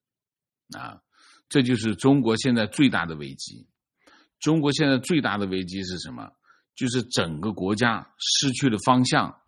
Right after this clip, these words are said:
它是一，它是就像一，一，一，一架无人，无人驾驶的汽车，很可怕啊。呃，台湾学者宋国成去年十二月二十八号，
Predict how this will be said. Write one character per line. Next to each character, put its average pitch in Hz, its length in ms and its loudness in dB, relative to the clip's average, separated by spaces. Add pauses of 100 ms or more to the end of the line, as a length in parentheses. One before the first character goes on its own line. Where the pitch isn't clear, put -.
(1000)
它 143 220 4
是 143 200 0
一， 135 60 4 (440)
它 143 200 4
是 139 260 0
就 151 160 4
像 131 200 4
一， 135 120 4 (560)
一， 151 160 -4
一， 139 500 -2
一 135 60 -2
架 123 320 2
无 101 240 0
人， 127 420 2
无 107 180 -2
人 123 220 2
驾 110 220 -2
驶 87 160 -10
的 78 160 -8
汽 104 200 -4
车， 82 360 -8 (300)
很 110 180 -6
可 101 120 -6
怕 80 300 -8 (160)
啊。 - 220 -18 (960)
呃， 135 420 4
台 139 220 2
湾 170 180 4
学 151 240 2
者 107 280 4
宋 143 220 0
国 123 160 6
成 113 300 0
去 139 240 -4
年 117 220 2
十 120 180 -2
二 139 160 6
月 101 220 0
二 131 180 2
十 - 140 -6
八 151 240 4
号， 151 280 -2